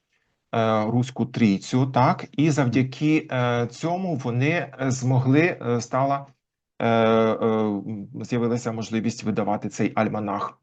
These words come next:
«Русалка Дністровая», де вони збирали, власне, всі, е, етнографічні, е, якісь відомості і записували, е, все те, що вони чули від людей по, е, по Галичині, по Буковині,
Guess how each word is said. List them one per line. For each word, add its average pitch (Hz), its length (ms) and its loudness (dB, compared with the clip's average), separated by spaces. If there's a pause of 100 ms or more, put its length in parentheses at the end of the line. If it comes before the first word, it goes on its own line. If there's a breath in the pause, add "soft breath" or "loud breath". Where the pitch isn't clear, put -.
(120)
«Русалка 98 420 2
Дністровая», 107 640 2 (380 loud breath)
де 143 340 4
вони 131 500 6
збирали, 127 720 6
власне, 117 560 2
всі, 175 580 2 (300 loud breath)
е, - 300 -2
етнографічні, 135 1200 2
е, 120 260 2
якісь 131 520 -2
відомості 143 880 -2
і 143 180 0
записували, 120 880 0 (520 soft breath)
е, 120 180 4
все 117 200 -2
те, 131 140 2
що 131 200 -2
вони 120 200 -2
чули 165 340 -2
від 139 200 -2
людей 135 420 2
по, 143 340 -2 (420 loud breath)
е, 117 260 6
по 151 260 4
Галичині, 131 560 4
по 151 220 0
Буковині, 131 840 2